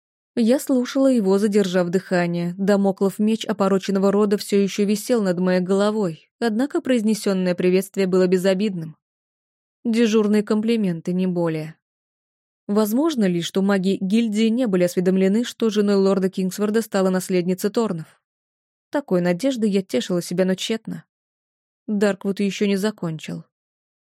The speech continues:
«Помнится, Эбигейл Торн слыла красивейшей из женщин королевства, не так ли, господа?» Бросая взгляд через плечо, голосом на тон выше спросил он у присутствующих.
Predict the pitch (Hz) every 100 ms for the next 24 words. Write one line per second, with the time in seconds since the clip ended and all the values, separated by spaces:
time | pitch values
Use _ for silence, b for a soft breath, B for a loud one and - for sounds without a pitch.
0 | _ _ _ 220 226 269 320 - 320 -
1 | 240 220 196 214 202 214 220 247 - 233
2 | 208 202 214 202 208 226 226 - 202 180
3 | 196 202 202 190 196 185 196 - 196 185
4 | 185 226 226 190 180 - 185 170 - _
5 | _ _ _ _ _ _ _ _ 214 208
6 | 196 202 185 185 190 190 202 190 - 208
7 | 294 247 196 196 190 196 190 196 196 190
8 | 214 285 - 202 - 196 190 196 190 -
9 | 180 - 175 170 - 180 - -